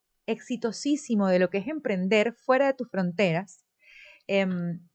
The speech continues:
y crear una marca de impacto y una marca reconocida en otro país. Em, ella es empresaria, es madre, es deportista,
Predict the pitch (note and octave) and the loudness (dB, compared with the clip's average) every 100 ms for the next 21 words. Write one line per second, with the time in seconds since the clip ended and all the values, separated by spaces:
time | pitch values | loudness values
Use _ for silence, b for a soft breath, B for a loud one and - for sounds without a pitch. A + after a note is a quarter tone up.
0 | _ _ A3+ - A3 A3 G#3 A#3+ C4 B3 | _ _ -12 0 4 4 4 2 2 6
1 | B3 A3+ A3+ - A#3+ A#3 - F#3 F3+ E3+ | 6 6 4 4 4 4 -4 -4 -2 -2
2 | E3+ A#3+ - - C4+ G3 G3 G3+ G#3 A3 | 8 8 6 -4 0 0 2 0 0 -2
3 | G#3 F#3+ F3 E3 D#3 G#3+ A3+ B3+ F3 E3 | -2 -2 -2 -6 -6 -4 -4 -4 -6 -8
4 | D#3 E3+ E3 D3 D#3 - _ _ b b | -6 -10 -8 -10 -14 -20 _ _ b b
5 | b b b b F#3 F3+ F3 E3+ F#3 F3 | b b b b -4 -4 -4 -6 -4 -4
6 | D#3+ - F#3+ D#3+ D3 - B3 A#3+ A3+ F3+ | -4 -8 -6 -6 -6 6 8 8 6 2
7 | D3 - F#3+ G#3+ G#3+ G#3 G#3 G3+ G3+ - | 0 0 4 6 6 4 2 2 2 -2
8 | E3+ E3 - D#3+ D#3 C#3+ - A3+ B3+ _ | -8 -8 -6 -6 -4 -6 -6 -6 -6 _
9 | F3+ E3+ | -2 -2